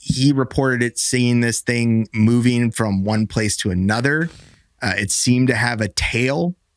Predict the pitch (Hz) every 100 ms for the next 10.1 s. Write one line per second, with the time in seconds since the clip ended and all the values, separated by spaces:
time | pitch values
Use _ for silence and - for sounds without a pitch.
0 | _ 120 110 113 104 117 123 127 139 147
1 | - 107 104 - 127 117 110 110 98 98
2 | - 110 101 104 110 110 107 98 95 101
3 | 98 98 - 92 107 120 135 - 104 95
4 | 95 104 - 95 87 - 127 113 98 110
5 | - - - - 101 98 95 - 113 101
6 | 98 87 90 104 123 110 90 101 - -
7 | - - _ - 101 98 92 92 - _
8 | _ _ 117 110 - - - 113 117 110
9 | 151 131 131 165 160 185 196 - 190 175
10 | 156